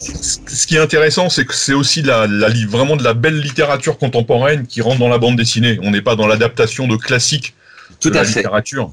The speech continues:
Speaker 2: Mm.
Speaker 1: On est dans, dans vraiment de la littérature d'aujourd'hui, quoi.
Speaker 2: Non, non, puis on, on, on ressent, euh, le, le fait qu'ils ont dû bien s'amuser à travailler ensemble, hein. Il y a une complicité qui se, voilà, qui, qui émerge du bouquin.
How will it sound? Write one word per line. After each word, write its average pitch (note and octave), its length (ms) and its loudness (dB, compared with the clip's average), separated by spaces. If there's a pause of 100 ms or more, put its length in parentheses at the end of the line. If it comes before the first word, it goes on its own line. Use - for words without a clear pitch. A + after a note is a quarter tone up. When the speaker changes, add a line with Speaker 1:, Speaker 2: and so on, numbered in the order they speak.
Speaker 2:
Mm. A2+ 80 -6 (360)
Speaker 1:
On F#2 100 -4
est G#2+ 100 0
dans, F2+ 360 0
dans D#2+ 160 -4
vraiment G#2+ 240 2
de A2 60 0
la G2 100 2
littérature A2 720 0
d'aujourd'hui, A2 460 0
quoi. D2+ 160 -8 (800)
Speaker 2:
Non, D3+ 120 2
non, F3 140 2
puis E3+ 160 -2
on, B2+ 380 2
on, G#2 720 0 (300)
on A#2+ 140 0
ressent, F3+ 920 2
euh, C3 120 4
le, A2+ 520 2 (380)
le G#2 80 -4
fait D3 160 0
qu'ils B2 240 -2
ont A#2 60 2
dû C3 100 2
bien A#2+ 160 0
s'amuser A2+ 520 2
à G2+ 60 0
travailler F#2+ 380 0
ensemble, F#2+ 480 0
hein. E2 160 0
Il D#2+ 60 0
y D#2 40 0
a E2 40 0
une F2+ 100 -4
complicité A2+ 720 -2
qui - 160 -6
se, F2 400 2 (340)
voilà, D#2+ 200 -2
qui, - 260 -14 (220)
qui F2+ 180 -2
émerge B2+ 380 2
du A#2+ 100 2
bouquin. C#3 500 0